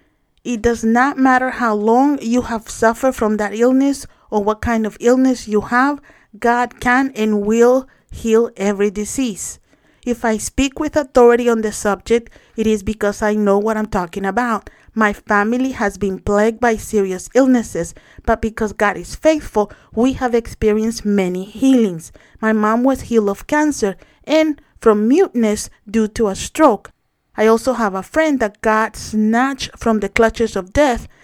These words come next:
and instantly cured her of breast cancer. And personally, I have prayed for people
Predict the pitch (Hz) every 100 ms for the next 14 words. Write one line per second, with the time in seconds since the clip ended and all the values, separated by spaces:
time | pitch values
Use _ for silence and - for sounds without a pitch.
0 | _ 220 - _ 311 349 - 302 285 262
1 | - - 392 381 - 226 - 208 - 220
2 | 202 - - 294 269 - 175 - _ _
3 | 214 208 359 392 - 247 214 208 214 208
4 | 233 262 254 240 233 240 220 214 311 294
5 | - 208